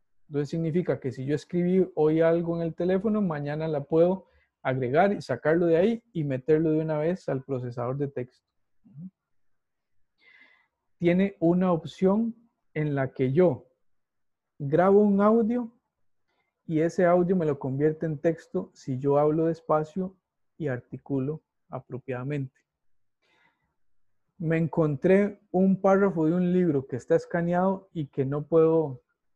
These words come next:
fotocopiar y que no puedo hacer nada. Lo leo despacio,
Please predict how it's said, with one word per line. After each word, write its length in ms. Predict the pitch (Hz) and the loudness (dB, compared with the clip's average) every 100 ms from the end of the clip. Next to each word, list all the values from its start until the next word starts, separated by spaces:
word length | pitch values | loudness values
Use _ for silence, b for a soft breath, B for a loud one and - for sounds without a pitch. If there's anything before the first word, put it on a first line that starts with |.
| _ | _
fotocopiar 720 | 139 135 135 131 135 160 170 | -10 -8 -8 -8 0 2 2
y 80 | 143 | 0
que 140 | - | -6
no 120 | 139 | -8
puedo 180 | 151 160 | -2 0
hacer 200 | 151 165 | 0 -4
nada. 360 | 175 170 123 _ _ _ _ _ _ _ _ - | -4 -4 -6 _ _ _ _ _ _ _ _ -8
Lo 400 | 135 127 123 123 | -6 -4 -4 -2
leo 460 | 131 147 151 147 | 2 2 2 2
despacio, 680 | 156 160 - 180 180 - 214 | 0 -2 -4 -2 -2 -4 -10